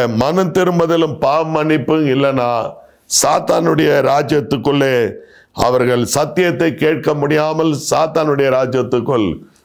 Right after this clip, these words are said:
போய்விடுகிறார்கள். கொலோசியர் ஒண்ணு பதிமூணு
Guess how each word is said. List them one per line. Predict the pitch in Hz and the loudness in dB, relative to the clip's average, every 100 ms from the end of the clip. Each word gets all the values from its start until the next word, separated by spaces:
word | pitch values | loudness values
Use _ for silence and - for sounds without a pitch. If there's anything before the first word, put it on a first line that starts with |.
| _ - | _ -2
போய்விடுகிறார்கள். | 120 120 104 101 98 92 82 78 64 - _ _ _ _ | 0 0 0 0 0 -2 -2 -2 -4 -10 _ _ _ _
கொலோசியர் | 110 127 123 131 127 123 | 0 0 0 0 -2 -2
ஒண்ணு | 135 123 131 | -2 -2 0
பதிமூணு | 135 135 135 131 143 | 0 0 0 0 0